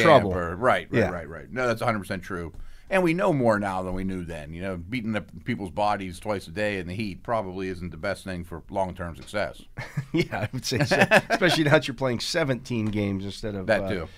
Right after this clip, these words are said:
Speaker 2: fourteen or sixteen. Uh, but, uh, yeah, so Mike Tomlin's, uh,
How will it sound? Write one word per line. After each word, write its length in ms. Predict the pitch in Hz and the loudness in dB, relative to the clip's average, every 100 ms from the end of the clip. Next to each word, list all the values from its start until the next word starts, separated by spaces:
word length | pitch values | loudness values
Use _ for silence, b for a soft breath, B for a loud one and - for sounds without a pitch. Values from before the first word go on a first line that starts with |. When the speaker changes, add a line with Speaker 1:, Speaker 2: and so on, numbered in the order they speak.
| b - | b -10
Speaker 2:
fourteen 500 | 127 117 - 113 104 | -6 -4 -2 -2 -2
or 100 | 95 | -4
sixteen. 640 | - 120 - - 95 90 - b b b b - | -6 -6 -6 -6 -4 -6 -10 b b b b 0
Uh, 440 | 117 117 113 110 | 6 8 8 4
but, 500 | - 123 131 127 131 | 0 -2 4 4 4
uh, 60 | 127 | 2
yeah, 320 | 127 135 120 | 8 8 8
so 180 | - 127 | 8 6
Mike 240 | 131 135 | 8 6
Tomlin's, 560 | 143 135 127 120 113 - | 8 8 8 4 0 -4
uh, 240 | 123 107 | -6 -6